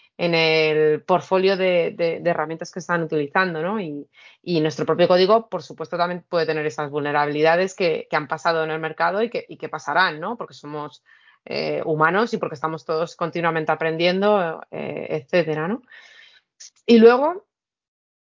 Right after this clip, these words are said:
hay otras cosillas que, que también pueden ser interesantes en este área, como por ejemplo incluso,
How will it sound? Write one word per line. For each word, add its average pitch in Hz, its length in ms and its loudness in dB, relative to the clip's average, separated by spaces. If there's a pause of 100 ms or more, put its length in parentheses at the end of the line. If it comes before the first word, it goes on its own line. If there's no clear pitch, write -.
hay 214 220 4
otras 233 420 0
cosillas 208 640 0
que, 175 580 -2
que 185 100 -4
también 190 320 0
pueden 220 280 2
ser 214 160 -2
interesantes 208 640 -2
en 202 100 -2
este 202 240 2
área, 247 340 4
como 190 200 -14
por 175 100 -10
ejemplo 202 340 -8
incluso, 226 580 -2